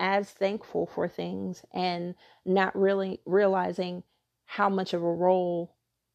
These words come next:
things play in your life just because you got it easily. And sometimes we can slip into being ungrateful, and that's just what laziness breeds. All of a sudden,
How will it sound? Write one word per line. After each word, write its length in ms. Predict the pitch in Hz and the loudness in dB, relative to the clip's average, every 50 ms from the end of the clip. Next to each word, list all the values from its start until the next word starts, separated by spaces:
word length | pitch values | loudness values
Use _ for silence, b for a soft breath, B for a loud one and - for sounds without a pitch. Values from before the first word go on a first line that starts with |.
| _ _ _ | _ _ _
things 260 | - 185 175 170 170 - | -4 -2 -2 -2 -4 -8
play 340 | - - - 185 175 170 | -4 -2 0 2 2 0
in 80 | 170 170 | -2 -4
your 160 | 170 165 165 | -4 -2 -2
life 360 | 170 180 190 196 196 190 190 - _ _ - | 0 2 2 2 2 0 -4 -8 _ _ -6
just 240 | 160 180 185 - | -4 -4 -4 -4
because 480 | - 170 - - - 214 240 233 202 - | -6 -8 -6 -2 0 2 2 2 2 0
you 100 | 165 165 | -4 -4
got 220 | - - - - | -2 -4 -4 -4
it 80 | - - - | -6 -8 -6
easily. 560 | - 160 156 160 - - - - - 185 - _ _ _ _ _ _ _ _ _ _ _ _ - | -6 -8 -6 -8 -8 -10 -10 -8 -10 -12 -14 _ _ _ _ _ _ _ _ _ _ _ _ -6
And 440 | 165 175 175 170 170 165 165 165 - | -4 -2 -2 -2 -2 -4 -4 -6 -6
sometimes 500 | - 185 190 196 - 202 180 175 170 175 | -4 -4 -4 -2 -2 -4 -4 -4 -2 0
we 100 | 175 185 | 0 0
can 180 | - - 180 185 | 0 -2 -6 -8
slip 320 | - - - 180 180 - | -6 -4 -4 -4 -4 -4
into 360 | - - 190 202 220 - 220 | -4 -4 -2 -2 -2 -2 -2
being 480 | 190 170 190 185 175 175 180 190 202 185 _ _ - | -2 0 0 -2 -2 -2 -4 -6 -8 -8 _ _ -6
ungrateful, 720 | 180 175 180 185 165 170 160 180 - - - 170 190 240 - _ _ _ _ _ _ _ _ - | -4 -2 0 0 2 0 0 0 -2 -4 -4 -4 -4 -6 -12 _ _ _ _ _ _ _ _ -4
and 520 | 185 175 175 175 160 160 170 165 160 170 - _ _ _ _ - | -2 0 0 0 0 -2 -2 -4 -6 -8 -12 _ _ _ _ -14
that's 420 | 170 165 - 151 156 160 - - | -2 2 4 4 4 2 -2 -8
just 260 | - - 170 165 - - | -10 -10 -10 -8 -6 -6
what 220 | 160 - - - | -6 -6 -4 -4
laziness 540 | 185 165 165 165 156 160 160 160 - - - | -2 -2 -2 -4 -6 -10 -10 -12 -12 -16 -16
breeds. 480 | _ - 156 170 196 202 - - - - - | _ -4 -4 -2 -2 -4 -6 -10 -10 -2 2
All 180 | 165 170 180 180 | 4 4 4 4
of 80 | 170 | 2
a 60 | 170 | 0
sudden, 440 | - - - 180 185 185 196 196 - | -2 -2 -2 -2 0 -2 -2 -4 -6